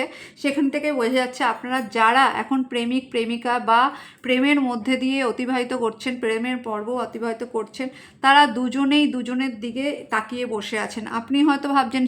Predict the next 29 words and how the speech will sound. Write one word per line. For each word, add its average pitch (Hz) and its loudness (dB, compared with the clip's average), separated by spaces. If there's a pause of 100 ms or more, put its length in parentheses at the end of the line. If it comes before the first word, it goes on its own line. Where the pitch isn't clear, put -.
সে 247 -4 (160)
আমাকে 233 -4 (120)
বলবে, 254 -4 (400)
আর 208 2 (320)
সে 294 0 (120)
হয়তো 285 2
ভাবছে 262 -2 (140)
আপনি, 240 -4 (180)
দুজনের 285 2
মধ্যেই 262 0
কিন্তু 277 2 (120)
একটা 262 -8
প্রেমের 240 -4 (100)
ভালোবাসার 233 -4 (160)
একটা 233 -10 (120)
সম্পর্ক 226 -6 (160)
তৈরি 233 -2
হয়েছে, 226 -4
দুজনেই 285 0 (100)
বুঝতে 254 -4
পারছেন, 220 -4 (420)
কিন্তু 339 2 (420)
কেউ, 311 2 (180)
আপনারা 269 0 (120)
দুজনের 269 2
মধ্যে 247 -2 (160)
কেউ 302 0 (180)
এগিয়ে 226 -2
আসছেন - -10